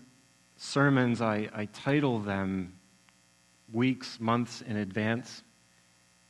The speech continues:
And I would have, I should have titled this one a little differently. Last week, I referenced Lord of the Rings in the sermon, and I think this week would be an appropriate reference to that as well. This should have been entitled The Return of the King.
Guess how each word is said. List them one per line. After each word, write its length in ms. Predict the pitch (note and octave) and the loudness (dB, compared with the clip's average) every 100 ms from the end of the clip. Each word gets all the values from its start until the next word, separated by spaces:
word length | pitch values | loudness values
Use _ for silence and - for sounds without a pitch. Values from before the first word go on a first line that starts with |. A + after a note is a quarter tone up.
| _ - | _ -8
And 100 | A#2 | -4
I 40 | |
would 160 | D#3 E3+ | -2 -4
have, 120 | B2+ - _ _ _ _ _ _ _ _ - | -6 -16 _ _ _ _ _ _ _ _ -6
I 80 | A#2 | -4
should 240 | - F#3+ | -2 -2
have 260 | B2 G2 - _ | -2 -4 -10 _
titled 320 | - C3+ A#2 A2 | -4 -4 -2 -4
this 240 | B2 - | -4 -4
one 120 | A#2 | -2
a 80 | G#2+ | -2
little 200 | A2+ A2 | -2 -4
differently. 680 | G2 A2+ - G2+ F#2 F2+ F#2 - _ _ _ A#2+ | -4 -6 -4 -8 -8 -12 -14 -20 _ _ _ 0
Last 320 | C3+ C#3 C#3 | 0 0 -2
week, 260 | C3 - | -2 -4
I 400 | B2 A#2 A2+ A2 A2 | -6 -2 -2 -2 -2
referenced 680 | B2+ B2+ - A2+ G#2 - - - _ _ | -2 -2 -2 -4 -4 -8 -16 -20 _ _
Lord 240 | A#2 B2 A2+ | -2 -2 -2
of 20 | |
the 80 | G2+ | -2
Rings 460 | G#2+ G2 F#2 - - | -2 -4 -8 -14 -10
in 80 | G2+ | -10
the 60 | |
sermon, 400 | - G#2 F#2+ F#2+ - _ _ _ _ - | -8 -8 -8 -10 -14 _ _ _ _ -4
and 100 | A#2+ | -2
I 40 | |
think 320 | B2 D3 A#2 | 2 0 0
this 260 | C3 C#3 - | 0 -2 -2
week 180 | B2+ - | -2 -2
would 120 | A2 | -4
be 100 | A2+ | -2
an 80 | G#2+ | -4
appropriate 540 | G2+ A#2 G#2+ A2 G#2 | -2 -2 -2 -4 -4
reference 400 | G#2+ G2 G#2 F#2+ | -4 -6 -8 -8
to 120 | - G#2 | -10 -6
that 180 | G2 | -4
as 120 | F#2+ G#2 | -4 -2
well. 280 | G#2 G2 F#2+ | -2 -2 -6
This 140 | A2 | -8
should 240 | - A2+ | -6 -8
have 100 | G2+ | -8
been 260 | F#2 G#2 G2 A2 | -6 -6 -6 -12
entitled 600 | G2+ G#2+ G#2 G2 F#2 - - _ - | -10 -6 -4 -4 -8 -14 -20 _ -10
The 80 | G#2 | -6
Return 320 | G2 C3 A#2+ | -2 0 0
of 120 | F#2+ | -2
the 60 | - | -8
King. 300 | - F2 | -12 -12